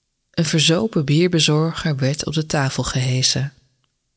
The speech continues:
Iemand had een donker lichtlila aster tussen zijn tanden geklemd. Toen ik vanuit de borstkas, onder de huid, met een lang mes tong en gehemelte uitsneed, moet ik haar aangestoten hebben,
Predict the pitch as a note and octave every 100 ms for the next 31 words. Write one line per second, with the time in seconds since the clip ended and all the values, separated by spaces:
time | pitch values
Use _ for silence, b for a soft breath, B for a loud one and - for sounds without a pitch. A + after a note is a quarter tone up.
0 | _ _ _ _ F#3 G#3 A#3 A#3+ - D3
1 | D3 C#3+ C#3+ D#3+ G#3 G3+ E3+ D#3 E3 -
2 | D3+ C#3+ C3 - D3+ - - D#3 D3+ D3
3 | C#3+ - C#3 C#3 C3 B2+ B2+ B2+ - C3+
4 | C3 D3+ - - _ _ _ _ _ _
5 | _ _ _ - D3+ C3+ D3+ C#3+ C3+ B2+
6 | C#3 F3+ - - F3+ G3+ - - - D#3
7 | D3+ C3 B2+ C3+ C#3+ G3+ - - B B
8 | B B - D3 D3 C#3 E3+ G3+ D#3 F3+
9 | A3 - - - F#3+ G#3+ - C#3+ - C3
10 | C#3+ E3+ F3 - - D3+ D3+ - C#3+ D#3
11 | G3+ - B B B - G3+ A3+ - D3
12 | - G#3 F3+ - C3+ - C3+ B2+ C3 -
13 | B2+ C3 C#3+